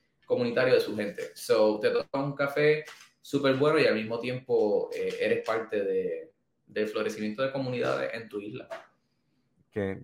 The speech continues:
Speaker 2: qué mejor que eso. O sea, si, si a través de haciendo algo cotidiano puedes ayudar, eso es servir, eso es servicio también de lo que hemos estado hablando todo la, en este episodio. Steven,
Speaker 1: Sí.
Speaker 2: nuevamente, gracias por tu tiempo. Como te mencionaba, tienen aquí un espacio para lo que siempre quieran, ¿verdad? El mensaje que quieran llevar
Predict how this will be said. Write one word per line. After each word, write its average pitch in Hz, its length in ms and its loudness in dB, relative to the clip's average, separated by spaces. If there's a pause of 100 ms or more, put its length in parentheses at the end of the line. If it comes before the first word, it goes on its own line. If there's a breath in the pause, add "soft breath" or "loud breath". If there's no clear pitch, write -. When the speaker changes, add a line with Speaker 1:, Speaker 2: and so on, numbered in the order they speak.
(200)
Speaker 2:
qué 107 120 -4
mejor 117 200 -4
que 113 140 -2
eso. 107 240 -8
O 107 60 -14
sea, 101 300 -2
si, 107 300 -6
si 117 320 0
a 117 100 4
través 117 220 2
de 135 60 0
haciendo 143 260 -2
algo 147 180 4
cotidiano 139 500 0
puedes 117 240 0
ayudar, 131 360 4 (680)
eso 135 140 -4
es 135 40 -4
servir, 123 360 -4
eso 107 120 -10
es - 60 -16
servicio 110 480 -4
también 104 260 -4
de 107 80 -2
lo 98 80 0
que 98 80 -8
hemos 104 140 -4
estado 107 220 2
hablando 104 200 0
todo 101 340 -2 (280 soft breath)
la, 101 180 2
en 95 80 -4
este 95 180 -8
episodio. 92 460 -4 (400 soft breath)
Steven, 143 220 8
Speaker 1:
Sí. 135 40 4
Speaker 2:
nuevamente, 135 440 6
gracias 131 240 2
por 127 160 -4
tu 131 100 -2
tiempo. 135 340 0
Como 113 200 -2
te 107 60 0
mencionaba, 117 420 2
tienen 113 180 -2
aquí 113 140 -4
un 117 80 -4
espacio 117 500 -2 (260 soft breath)
para 104 140 2
lo 107 80 4
que 104 100 -2
siempre 110 320 -4
quieran, 110 280 0
¿verdad? 110 200 2
El 120 60 -2
mensaje 110 320 -4
que 110 60 -8
quieran 110 200 0
llevar 135 460 4